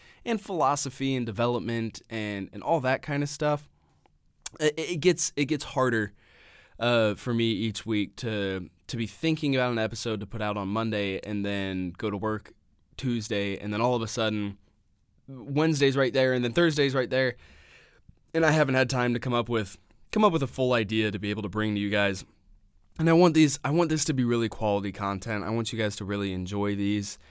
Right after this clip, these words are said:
And so, yeah, I think I'm gonna try moving it to one episode a week, a bit more manageable for me. And, and yeah, so I hope you guys can, I hope you guys can kinda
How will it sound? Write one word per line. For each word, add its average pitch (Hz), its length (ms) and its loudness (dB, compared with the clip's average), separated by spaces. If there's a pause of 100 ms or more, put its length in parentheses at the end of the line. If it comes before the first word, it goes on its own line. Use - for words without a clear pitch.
(400)
And 143 240 2
so, 139 100 2
yeah, 117 220 4
I 123 80 -2
think 180 180 6
I'm 185 60 6
gonna 180 160 4
try 160 240 2
moving 139 280 4
it 131 120 0
to 131 80 -4
one 127 160 0
episode 123 340 -2
a 113 60 0
week, 107 300 0
a 95 60 -8
bit 117 180 0
more 120 160 0
manageable 107 560 0
for 101 180 -6
me. 131 440 2 (360)
And, 120 640 0 (360)
and 190 120 2
yeah, 113 300 2
so 143 420 0 (460)
I 151 40 6
hope 170 140 10
you 170 80 4
guys 156 260 6
can, 143 200 4
I 104 100 0
hope 135 160 2
you 131 100 2
guys 131 200 2
can 120 160 -2
kinda 120 440 0